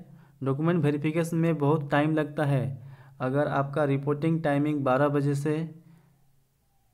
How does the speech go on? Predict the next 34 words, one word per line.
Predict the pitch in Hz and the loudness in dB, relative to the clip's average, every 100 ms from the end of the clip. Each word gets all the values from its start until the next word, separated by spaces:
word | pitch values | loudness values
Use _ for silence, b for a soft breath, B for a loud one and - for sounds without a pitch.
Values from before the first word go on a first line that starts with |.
| _ | _
बारह | 127 123 139 | -4 0 2
बजे | 139 143 | 2 0
से | 143 147 | 0 0
है | 131 139 | 0 -2
तो | 139 151 190 - B B 143 | 0 0 0 -4 B B -4
आपको | 131 131 143 | -4 0 2
एक | 143 143 | 2 2
से | 156 143 | -2 0
दो | 143 | 2
बजे | 143 143 143 | 2 2 0
डीबी | 135 135 143 | 0 0 0
के | 147 | 0
लिए | 147 | 0
बुलाएंगे, | 135 131 135 151 156 170 190 B B B 135 | 0 0 0 0 -4 -6 -10 B B B -10
बुलाएंगे। | 120 131 139 156 170 | -4 -2 0 0 -2
आपका | 135 131 143 | -4 -2 -2
डीबी | 135 131 131 139 | 0 0 0 0
होते, | 127 135 147 151 160 - b b b b b _ | 0 -2 -4 -4 -8 -16 b b b b b _
होते | 127 127 147 160 | -10 -4 -4 -4
चार | 147 135 135 | -2 -2 0
से | 139 | -2
पाँच | 143 139 143 139 | -2 -2 -2 -6
हो | - 131 | -6 -2
जाते | 135 131 151 | -2 -2 -2
हैं, | 143 156 | -2 -2
उसके | 127 - 139 | -6 -4 -2
बाद | 135 139 139 | 0 -2 -2
टाइपिंग | 127 127 147 135 | -4 -2 -2 0
लिया | 131 135 | 0 0
जाता | 135 139 | 0 -2
है। | 143 - B B B B B - _ | -6 -6 B B B B B -20 _
इस | 147 147 - | -6 -6 -8
दौरान | 131 131 139 | -2 0 0
आप | 143 131 147 - | -2 -4 -4 -8